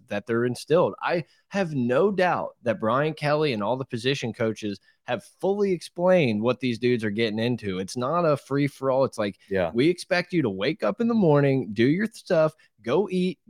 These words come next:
Speaker 1: go to class." Like, it's like, we don't, we're not fucking around here where you can just
Speaker 2: Right.
Speaker 1: skip a sociology class and then come to practice. Like, we expect and demand that you guys do everything the right way.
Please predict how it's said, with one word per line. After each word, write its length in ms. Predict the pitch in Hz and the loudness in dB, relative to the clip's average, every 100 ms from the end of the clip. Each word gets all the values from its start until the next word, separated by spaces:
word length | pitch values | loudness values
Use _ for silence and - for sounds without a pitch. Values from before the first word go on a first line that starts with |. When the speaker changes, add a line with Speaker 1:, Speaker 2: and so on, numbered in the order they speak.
| 101 | -6
Speaker 1:
go 220 | - 147 | 0 2
to 80 | 220 | 2
class." 500 | - 170 147 139 139 | -2 0 2 0 0
Like, 200 | 113 131 | -2 -2
it's 140 | 117 | -4
like, 180 | 139 110 | -2 -2
we 180 | 107 180 | 2 2
don't, 340 | 226 233 214 | 2 0 0
we're 120 | 143 185 | 0 0
not 240 | 247 233 | 0 -2
fucking 280 | 226 226 202 | -2 -2 0
around 320 | 151 165 180 | 2 4 4
here 220 | 135 117 | 4 4
where 140 | 113 120 | 4 4
you 100 | 123 | 2
can 140 | 131 | 0
just 160 | 104 82 | -2 -2
Speaker 2:
Right. 60 | |
Speaker 1:
skip 180 | 156 156 | -2 -2
a 40 | |
sociology 720 | 131 147 139 120 113 123 107 107 | -2 0 0 2 4 4 0 -2
class 360 | 120 104 104 | 0 0 -2
and 80 | 110 | -4
then 80 | 101 | -4
come 180 | 110 98 | -4 -6
to 60 | |
practice. 520 | - 110 117 - 78 | -2 2 2 -2 -8
Like, 140 | - 104 | -4 -2
we 240 | 120 151 | 2 2
expect 600 | 202 - - 151 147 151 | 2 -4 -6 -2 -2 -2
and 180 | - 113 | -2 0
demand 580 | 107 107 110 123 117 107 | 2 2 2 2 2 0
that 120 | 104 | 0
you 160 | 110 113 | 0 2
guys 300 | 113 110 104 | 4 2 2
do 200 | 113 107 | -2 0
everything 380 | 104 107 110 107 | 0 -2 -4 -2
the 80 | 113 | 0
right 220 | 107 120 | 0 0
way. 300 | 135 117 80 | -2 -4 -4